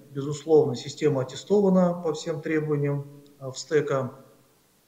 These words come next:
А, без этого невозможно ввести ее в эксплуатацию. Ну и, собственно, самой, на стороне системы обеспечены все необходимые средства безопасности, постоянный контроль над документами, над их целостностью,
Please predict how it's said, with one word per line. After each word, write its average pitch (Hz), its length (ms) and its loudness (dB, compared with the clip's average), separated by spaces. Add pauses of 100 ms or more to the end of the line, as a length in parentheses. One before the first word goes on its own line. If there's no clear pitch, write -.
(920)
А, 131 120 -8
без 147 200 -2
этого 151 200 -2
невозможно 143 420 -4
ввести 135 240 -8
ее 135 100 -2
в 135 40 -6
эксплуатацию. 151 920 -2 (260)
Ну 175 100 2
и, 196 40 4
собственно, 180 400 -2
самой, 165 420 0
на 156 160 -4
стороне 151 400 0
системы 170 460 -4
обеспечены 139 580 -6
все 156 240 -6
необходимые 139 680 -4
средства 139 340 -8
безопасности, 143 840 -4 (520)
постоянный 147 540 0
контроль 139 480 -2
над 135 340 -4 (280)
документами, 151 800 -4
над 135 260 -6
их 123 120 -10
целостностью, 147 1040 -4